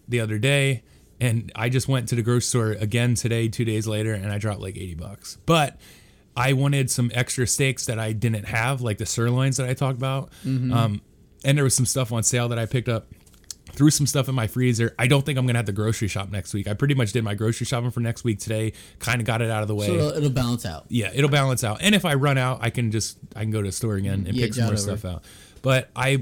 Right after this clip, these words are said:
Speaker 1: I wanted to have a surplus of this food because what if there's a day where I am a little extra hungry? According to what I've read, if you get hungry,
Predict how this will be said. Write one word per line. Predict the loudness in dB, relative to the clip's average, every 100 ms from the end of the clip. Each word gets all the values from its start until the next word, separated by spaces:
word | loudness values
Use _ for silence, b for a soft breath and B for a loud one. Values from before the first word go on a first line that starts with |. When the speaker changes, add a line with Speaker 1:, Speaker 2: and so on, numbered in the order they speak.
| 0
Speaker 1:
I | 0
wanted | 4 4 4 2
to | 0
have | 0 0
a | 0 -2
surplus | 0 0 0 0 0 0
of | 0
this | 0 -2
food | 0 2 2
because | 0 0 0 0 -4 -8
what | -2 0
if | 0
there's | 0 -2 -2
a |
day | -2 -4 -4 -4
where | -6 -4
I | -2
am | 0 0 -2 -8 -18 -20 -20 _ -6
a | 0
little | 0 2
extra | -2 -2 0
hungry? | 2 2 -2 B B -6
According | 0 2 4 4
to | 2
what | 0 2
I've | 0
read, | 2 2 0 -2 B B B
if | -2 -2 2
you | 2
get | 6 6 6
hungry, | 4 4 4 2